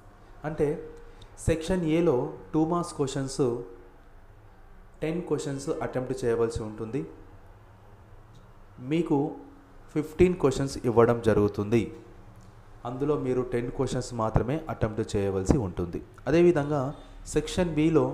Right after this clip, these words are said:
టెన్ questions ఇవ్వడం జరుగుతుంది. ఆ టెన్లో any ఫైవ్ questions మీరు అటెంప్ట్ చేయవలసి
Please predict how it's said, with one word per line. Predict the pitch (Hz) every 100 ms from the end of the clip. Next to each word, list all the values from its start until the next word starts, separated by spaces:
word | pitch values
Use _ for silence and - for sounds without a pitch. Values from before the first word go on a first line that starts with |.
| - - - - - - - -
టెన్ | 160 -
questions | 160 151 151 143
ఇవ్వడం | 127 127 127 120
జరుగుతుంది. | 113 113 113 113 147 - - - - -
ఆ | 120 -
టెన్లో | 147 170 151 147 160 - - - - - - - - - - - 117 131
any | 160 202 190
ఫైవ్ | - 151 156
questions | 147 135 147 - 135
మీరు | 123 135 -
అటెంప్ట్ | - 120 127 123
చేయవలసి | 117 107 107 101